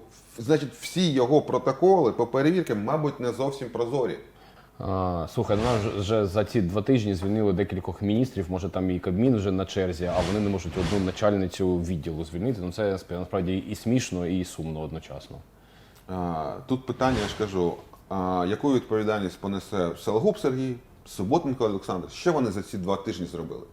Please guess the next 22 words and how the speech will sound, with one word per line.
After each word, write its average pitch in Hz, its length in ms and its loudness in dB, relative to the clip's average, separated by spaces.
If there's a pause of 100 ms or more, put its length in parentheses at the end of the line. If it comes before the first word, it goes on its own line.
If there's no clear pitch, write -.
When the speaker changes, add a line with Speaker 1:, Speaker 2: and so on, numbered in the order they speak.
Speaker 1:
Тому 117 180 -2
що 107 200 -4 (100)
зараз 160 400 2
ці - 60 -4
питання 80 420 -6 (200)
треба 113 220 0
задавати 107 440 2 (220)
міністрам 113 540 -2
і 90 60 -6
замміністрам. 90 600 -4 (440)
Тому 107 200 -2
що 101 320 -2 (160)
це 170 320 4 (400)
структура, 143 420 0
яка 104 180 2
підпорядковується 104 720 0
їм. 69 180 -6 (180)
Ну, 104 100 -2
якщо 139 540 0 (140)
норм 131 400 4
п'ятдесят 107 460 -2
мільйонів, 98 440 -2